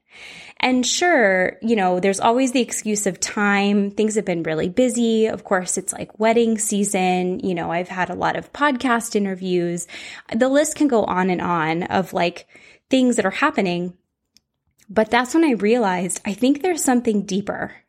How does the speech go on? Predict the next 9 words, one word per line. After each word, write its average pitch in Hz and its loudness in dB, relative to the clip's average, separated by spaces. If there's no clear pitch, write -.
going 180 0
on 160 -8
here. 190 -12
Like, 220 -4
I 208 2
think 285 0
that 381 -2
there's 233 0
something 196 0